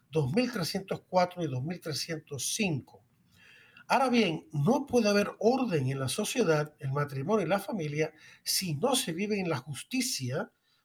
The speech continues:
o la rectitud y la caridad. La caridad es el amor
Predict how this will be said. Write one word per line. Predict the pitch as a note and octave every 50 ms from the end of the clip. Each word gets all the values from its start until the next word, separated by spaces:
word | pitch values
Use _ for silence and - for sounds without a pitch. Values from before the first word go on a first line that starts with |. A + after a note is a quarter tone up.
| _ _
o | C3+ C3+
la | C#3+ D3 C#3+
rectitud | C#3 D#3 E3 D#3+ - - D3 C3 - - A#3+ G#3 F#3+ G3 G3 - _ _ -
y | A#3 A#3 A#3
la | A3+ F3 D3 C#3 -
caridad. | - F3+ E3+ E3+ E3+ E3+ F3 A#3 C#4 B3+ E3 - - - _ _ _ _ _ _
La | C3 C3 C3
caridad | - D3+ C3 C3+ C#3+ D#3+ E3+ E3+ E3+
es | - D#3 - -
el | E3+ C#3
amor | B2 B2+ C3+ E3 E3 D#3+ D#3+